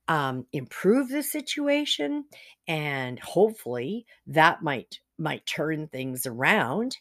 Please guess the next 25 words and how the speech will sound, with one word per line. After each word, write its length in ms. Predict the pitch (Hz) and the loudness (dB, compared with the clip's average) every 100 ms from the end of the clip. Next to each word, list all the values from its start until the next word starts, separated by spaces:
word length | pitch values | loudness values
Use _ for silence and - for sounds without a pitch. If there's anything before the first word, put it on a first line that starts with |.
| - - - _ _ | -16 -20 -20 _ _
Um, 680 | 220 214 214 208 208 214 202 _ _ _ _ - - - _ _ _ _ | 4 6 4 2 2 0 -4 _ _ _ _ -20 -20 -20 _ _ _ _
or 540 | 196 190 180 196 247 269 _ _ _ _ _ _ | 4 6 8 6 4 0 _ _ _ _ _ _
you 240 | 180 226 | 0 4
may 220 | 262 294 294 | 4 2 0
get 300 | 294 294 - | -2 -4 -6
to 220 | - 240 | -2 -2
a 80 | 220 | -2
point 760 | - 277 330 156 123 - - _ _ _ | -6 -6 -4 -4 -8 -12 -14 _ _ _
where 260 | 165 208 220 | 2 4 4
you 240 | 214 220 | 2 -2
feel 580 | 190 - 262 269 240 208 | -4 -4 0 0 2 0
that, 560 | 175 185 170 165 - - _ _ _ _ _ _ _ - _ _ | 2 2 2 0 -8 -16 _ _ _ _ _ _ _ -20 _ _
"Ah, 460 | 175 214 233 226 165 156 | 0 0 0 -4 -6 -8
this 220 | 220 247 | -8 -6
isn't 280 | 233 208 165 | -6 -6 -4
worth 360 | 190 302 311 | -4 -4 -4
it. 200 | 131 - _ | -10 -12 _
This 300 | - 156 185 | -12 -10 -6
isn't 300 | 208 180 180 | -4 -4 -6
working, 720 | - 143 208 285 - 143 135 143 _ _ | -4 0 0 -2 -10 -14 -14 -20 _ _
and 600 | - 180 165 165 160 160 - - - - _ | -6 -4 -2 -2 -2 -6 -10 -20 -20 -20 _
I, 160 | 156 156 | -4 -2
I, 260 | 147 147 131 - | 2 2 2 -2
I 100 | 139 | 0
don't 240 | 139 117 | 0 -4